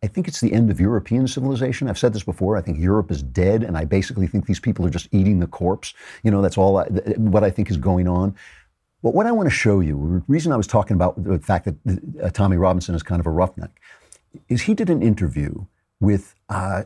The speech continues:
oh God, Jeremy Paxton, that's his name. Now, Jeremy Paxton is one of the voices of authority over there. He's a newsman. He does the big interview shows. Uh, when I was there, I think he had a news show as well. And so he's, he is like an authoritative,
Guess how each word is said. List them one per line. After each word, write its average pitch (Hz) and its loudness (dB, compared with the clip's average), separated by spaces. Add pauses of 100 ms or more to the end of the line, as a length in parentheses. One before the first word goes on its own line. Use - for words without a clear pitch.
oh 107 0
God, 113 -2
Jeremy 180 4
Paxton, - -4
that's 95 -4
his 98 -2
name. 73 -4
Now, 82 -2
Jeremy 185 2
Paxton 117 0
is 82 2
one 101 4
of 82 0
the 87 0
voices 98 0
of 85 -2
authority 87 0
over 67 -8
there. 71 -4
He's 82 -4
a 90 2
newsman. 101 2 (180)
He - -2
does 85 2
the 80 -2
big 87 0
interview 101 2
shows. 95 0 (280)
Uh, 85 0
when 90 2
I 113 4
was 101 2
there, 98 4
I 92 2
think 87 -4
he 87 0
had 87 2
a 85 2
news 92 2
show 95 2
as 80 -2
well. 95 2 (240)
And 87 -4
so 117 2
he's, 131 2
he 185 -2
is 180 2
like - 0
an 98 4
authoritative, 101 0